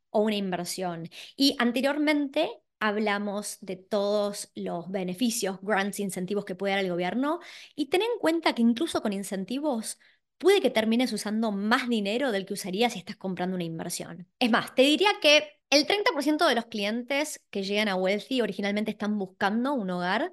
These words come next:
eh, se ponen en contacto con nosotros y cuando empiezan a profundizar en sus finanzas y sus posibilidades,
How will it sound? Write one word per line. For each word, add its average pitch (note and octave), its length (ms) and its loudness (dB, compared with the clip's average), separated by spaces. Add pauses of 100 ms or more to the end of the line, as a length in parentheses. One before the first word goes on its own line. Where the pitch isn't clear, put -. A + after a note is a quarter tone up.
eh, G3+ 160 -2
se - 140 -6
ponen A#3 240 4
en A3 80 2
contacto G#3 420 -4
con F#3+ 140 -4
nosotros B3+ 520 -2
y A#3+ 140 -4
cuando A3 560 4
empiezan A#3 840 0 (240)
a A3 100 0
profundizar G3+ 880 -2
en G3 140 -6
sus G3+ 180 -10
finanzas G3 1000 -4
y G3+ 120 -6
sus G3 260 -6 (100)
posibilidades, F#3+ 1040 2